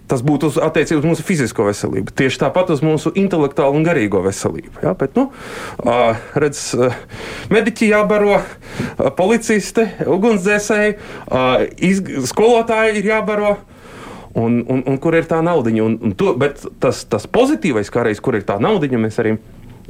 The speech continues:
ā, pirms raidījuma minējām, ā, tādu, ā, ā,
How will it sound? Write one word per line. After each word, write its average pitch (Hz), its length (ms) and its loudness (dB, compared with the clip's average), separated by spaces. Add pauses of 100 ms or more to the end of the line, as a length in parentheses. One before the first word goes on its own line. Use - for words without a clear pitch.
ā, - 220 0
pirms 110 380 -2
raidījuma 127 380 2
minējām, 110 560 0 (540)
ā, 107 180 -2 (220)
tādu, 107 280 -4 (280)
ā, 110 180 0 (800)
ā, 131 160 2